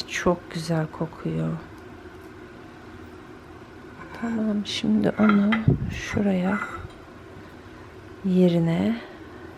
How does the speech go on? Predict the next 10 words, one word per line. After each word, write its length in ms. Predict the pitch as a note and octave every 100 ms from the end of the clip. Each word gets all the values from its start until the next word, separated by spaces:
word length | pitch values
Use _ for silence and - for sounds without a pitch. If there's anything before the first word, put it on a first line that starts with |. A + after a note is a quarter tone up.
| - - G#3 F#3+ G#3
nasıl, 300 | F#3+ - F#3+
bakayım, 280 | - F#3+
şurası 460 | F3+ - F#3 - G3
her 120 | F#3+
tarafı 340 | - F#3+ - F3+
düz 320 | F#3+ F3+ F#3+
mü? 280 | F#3 G#3+ A3 - - - - - - - - - - -
Düz. 500 | - - - - - - -
Şuraya 500 | - - F3 F#3 C#4 - -
koyuyoruz. 640 | C#4+ D4 A#3+ F3 - -